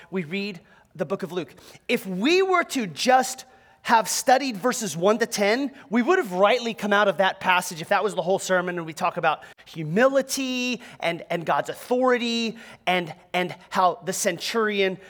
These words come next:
really understood faith, and all of that would be fine and dandy. But we know that one of Luke's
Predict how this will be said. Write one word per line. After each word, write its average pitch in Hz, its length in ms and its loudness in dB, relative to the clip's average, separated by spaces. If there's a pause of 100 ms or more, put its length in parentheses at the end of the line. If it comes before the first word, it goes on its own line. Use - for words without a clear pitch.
(200)
really 208 500 -2
understood 233 960 2
faith, 233 680 0 (220)
and 185 100 2
all 269 160 6
of 339 80 0
that 285 120 6
would 233 100 -2
be 220 80 -6
fine 220 300 0
and 185 80 -4
dandy. 175 360 -2 (160)
But 202 160 -2
we 202 120 -2
know 226 440 4
that 247 220 -2
one 247 180 2
of 196 140 2
Luke's 233 380 -4